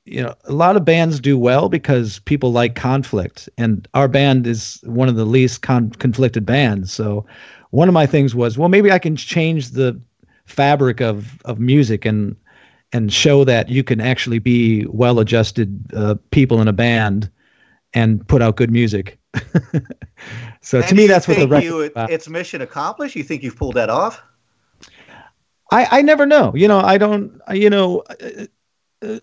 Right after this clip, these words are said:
Speaker 1: even in Blackouts, the sad part is over the years, it's been less and less, uh, audience. I mean, w-, uh, there's, you know, I started out with a little bit of the Weasel audience, and then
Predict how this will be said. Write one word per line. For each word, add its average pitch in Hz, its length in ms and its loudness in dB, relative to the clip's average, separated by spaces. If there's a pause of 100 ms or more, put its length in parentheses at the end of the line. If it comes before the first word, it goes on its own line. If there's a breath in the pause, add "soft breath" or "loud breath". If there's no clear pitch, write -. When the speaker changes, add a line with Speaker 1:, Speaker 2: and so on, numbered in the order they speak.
Speaker 1:
even 233 240 4
in 220 80 4
Blackouts, 190 400 2
the 147 80 -2
sad 208 320 4
part 135 240 2
is 120 300 -4
over 156 200 2
the 139 100 2
years, 165 520 2 (380 soft breath)
it's - 180 -6
been 127 320 0
less 131 260 2
and 127 180 -2
less, 120 280 -2
uh, 135 180 -6 (680)
audience. 120 520 2
I 107 80 -10
mean, 104 480 -4 (180)
w-, 104 280 -10
uh, 110 80 -6
there's, 98 460 -6
you 127 120 2
know, 113 160 2
I 123 120 2
started 156 500 2
out 131 200 2
with 117 140 -4
a 113 60 -4
little 143 180 2
bit 127 120 2
of 107 60 -2
the 107 80 0
Weasel 113 340 0
audience, 104 440 -2
and 104 100 -4
then 101 300 -4